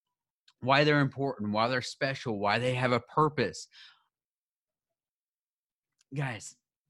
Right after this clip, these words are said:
we're not promised another day. My sister's passing showed me that.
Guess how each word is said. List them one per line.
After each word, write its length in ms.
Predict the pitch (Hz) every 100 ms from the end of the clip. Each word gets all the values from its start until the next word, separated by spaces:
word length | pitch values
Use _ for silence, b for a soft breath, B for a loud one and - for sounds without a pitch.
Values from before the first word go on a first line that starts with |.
| _ _ _ _ _ _ _ _ 107
we're 260 | 104 156
not 200 | 190 180
promised 540 | - 135 135 147 143 104
another 280 | 98 92
day. 300 | 90 85 - _ _ _ _ _ _ _ _ _ _ _ _ _ _ _ _ _
My 120 | 123 123
sister's 440 | - 220 - 139
passing 440 | - 117 143 107
showed 260 | 92 110 101
me 140 | 92 82
that. 220 | 76